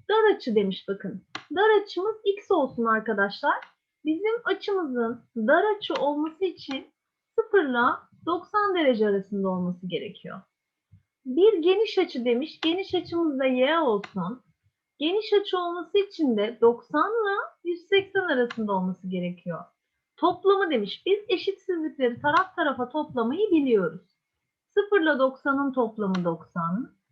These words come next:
X artı y. Doksanla yüz seksenin toplamı iki yüz yetmiş. Bu şu demektir. Bizim açılarımızın toplamı en az doksan bir,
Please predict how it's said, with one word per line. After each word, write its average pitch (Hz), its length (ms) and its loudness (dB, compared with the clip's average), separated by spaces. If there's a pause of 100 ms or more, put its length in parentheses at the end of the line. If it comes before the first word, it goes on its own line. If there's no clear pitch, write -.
(480)
X 294 300 -6
artı 196 380 4
y. 185 560 0 (600)
Doksanla 320 540 0
yüz 294 180 -2
seksenin 302 600 -2
toplamı 302 440 -2
iki 269 240 -10
yüz 311 180 -8
yetmiş. - 500 -2
Bu 370 80 -4
şu 403 200 -2
demektir. 220 600 -2 (560)
Bizim 330 320 -2 (460)
açılarımızın 349 840 0
toplamı 254 800 0 (420)
en 415 220 2
az 269 360 2
doksan 262 540 2
bir, 247 280 0